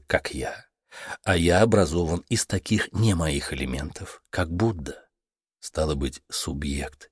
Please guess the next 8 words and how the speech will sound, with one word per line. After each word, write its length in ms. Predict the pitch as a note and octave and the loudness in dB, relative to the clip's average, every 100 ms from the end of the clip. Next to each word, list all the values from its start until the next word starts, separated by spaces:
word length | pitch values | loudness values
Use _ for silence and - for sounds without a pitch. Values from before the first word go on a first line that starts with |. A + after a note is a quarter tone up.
| - | -6
и 140 | F#2+ | -4
объект 520 | D2+ D2+ D#2+ D2 - | -2 0 0 -2 -6
почитания 720 | - - D#2 - D2 D#2 D#2 E2 - | -8 -6 -6 -4 -4 -4 -10 -12 -6
взаимно 760 | F2 D2+ D2 C2+ B1 D2 - | -4 -2 -4 -6 -8 -12 -14
пусты. 440 | - E2+ - - - _ _ _ _ _ - - - - - - | -10 -10 -10 -16 -20 _ _ _ _ _ -20 -16 -16 -16 -10 2
При 120 | B2+ | 4
отсутствии 640 | A#2 - C#3+ - - A#2 | 4 2 2 2 0 0
объекта 800 | - G2 G2 D2+ - - - | 0 0 2 0 -4 -12 -18